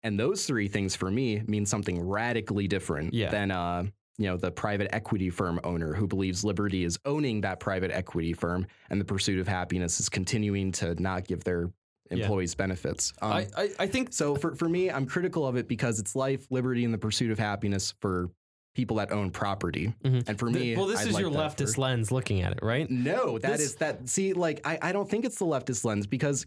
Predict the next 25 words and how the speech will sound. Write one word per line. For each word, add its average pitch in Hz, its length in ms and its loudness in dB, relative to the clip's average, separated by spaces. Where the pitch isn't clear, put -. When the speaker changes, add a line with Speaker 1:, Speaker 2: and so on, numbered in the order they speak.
Speaker 1:
can 190 160 2
you 170 180 2
prove 139 360 0
to - 100 -2
me 160 160 2
that 151 160 2
it 151 120 0
isn't 175 340 0
that? - 260 -2
Can 143 120 0
you 147 120 2
prove 165 280 0
to 165 100 0
me 156 120 2
that 143 140 0
the 139 80 -4
people 151 280 0
that 135 140 2
have 151 300 0
life, 110 300 0
liberty, 104 300 2
and 101 80 0
pursuit 104 280 0
of 98 40 0
happiness 101 400 0